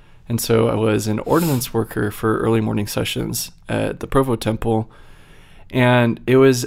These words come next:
actually during that period of time as a temple worker that I would say I started having seeds of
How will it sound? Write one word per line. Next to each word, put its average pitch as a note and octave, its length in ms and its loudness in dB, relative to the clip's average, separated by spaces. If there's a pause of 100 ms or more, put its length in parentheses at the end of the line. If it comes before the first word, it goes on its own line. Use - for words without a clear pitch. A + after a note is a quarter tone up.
(100)
actually G3 640 -2 (400)
during D3 340 2
that B2 280 -2
period A#2 240 2
of A#2 80 -6
time A2+ 220 0
as A2 120 -2
a A2 60 -8
temple A2+ 280 -4
worker A2+ 300 -6
that A2 160 -4
I A2 60 0
would A2+ 140 0
say A2 360 0
I - 120 -2
started A#2+ 340 -4
having A2 560 0 (320)
seeds A#2+ 960 -2 (560)
of A2 720 2